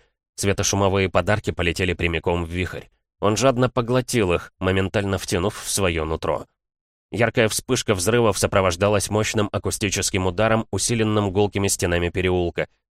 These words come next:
Спланированная и отработанная ловушка захлопнулась окончательно. Охотники изначально не собирались давать жертве ни единого шанса.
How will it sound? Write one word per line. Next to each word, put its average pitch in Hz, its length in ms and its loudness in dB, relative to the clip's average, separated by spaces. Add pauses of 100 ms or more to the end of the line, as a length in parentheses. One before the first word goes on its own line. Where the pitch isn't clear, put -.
(120)
Спланированная 110 960 2
и - 140 -4
отработанная 95 800 2
ловушка 87 440 0
захлопнулась 80 680 -2
окончательно. 82 680 -4 (340)
Охотники 139 640 0
изначально 113 560 0
не 110 140 2
собирались 110 580 0
давать 95 320 2
жертве 107 420 -2
ни 113 140 0
единого 78 520 -4
шанса. - 520 -4